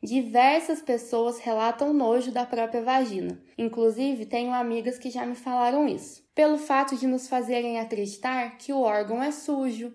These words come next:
fedido, não tem a cor nem o formato certo,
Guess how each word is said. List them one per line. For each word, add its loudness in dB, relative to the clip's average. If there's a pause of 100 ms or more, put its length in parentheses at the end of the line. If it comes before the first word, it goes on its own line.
(120)
fedido, -4 (100)
não 2
tem -2
a -2
cor 2
nem -4
o -8
formato -4
certo, 0